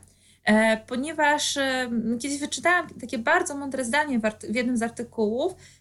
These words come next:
że tyflografika jest tak naprawdę redakcją dzieła sztuki. To nigdy nie jest przełożenie dzieła sztuki jeden do, do jednego z absolutnie każdym, każdym detalem.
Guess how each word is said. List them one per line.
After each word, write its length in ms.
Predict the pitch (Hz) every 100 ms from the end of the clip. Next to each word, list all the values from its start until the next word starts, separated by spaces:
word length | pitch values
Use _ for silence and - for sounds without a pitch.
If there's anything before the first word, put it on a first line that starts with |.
| _
że 280 | 226 254 247
tyflografika 1200 | 262 240 262 233 247 233 508 494 - 190 214 262 233
jest 180 | 285
tak 160 | 302 294
naprawdę 480 | 294 - 277 269 262
redakcją 760 | 262 220 294 311 - 208 202
dzieła 260 | 185 170 180
sztuki. 540 | - 196 185 - - _ _ _ _
To 80 | -
nigdy 360 | 233 339 359 330
nie 140 | 294
jest 200 | 294 294
przełożenie 720 | - 262 233 240 254 277 285
dzieła 300 | 247 254 247
sztuki 400 | 240 - 262 262
jeden 400 | 240 262 262 254
do, 260 | 240 240 233
do 100 | 226
jednego 560 | 233 233 240 240 202 185
z 80 |
absolutnie 520 | 196 196 226 233 254 233
każdym, 680 | - 240 247 214 220 220
każdym 440 | 226 226 233 214 208
detalem. 640 | 196 - 185 - - -